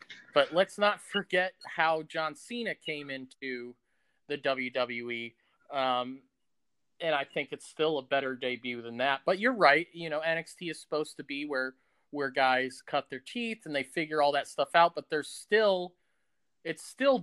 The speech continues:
different. You, you still have to change again once you come to Monday night. It's,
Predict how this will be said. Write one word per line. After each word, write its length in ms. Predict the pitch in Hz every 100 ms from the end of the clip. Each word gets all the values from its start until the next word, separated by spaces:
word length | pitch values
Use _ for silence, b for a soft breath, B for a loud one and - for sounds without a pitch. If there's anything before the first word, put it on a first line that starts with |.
| -
different. 480 | 180 - 170 147 160
You, 160 | 170 170 147
you 100 | 165
still 320 | 185 - 226
have 220 | 226 214 -
to 80 |
change 560 | 156 - 185 185 180 -
again 640 | - 151 151 160 175 165 151
once 300 | 147 151 143
you 60 |
come 280 | 131 156 165
to 120 | -
Monday 400 | 147 139 135 131
night. 300 | 123 117 123 - _ _
It's, 300 | 151 143 -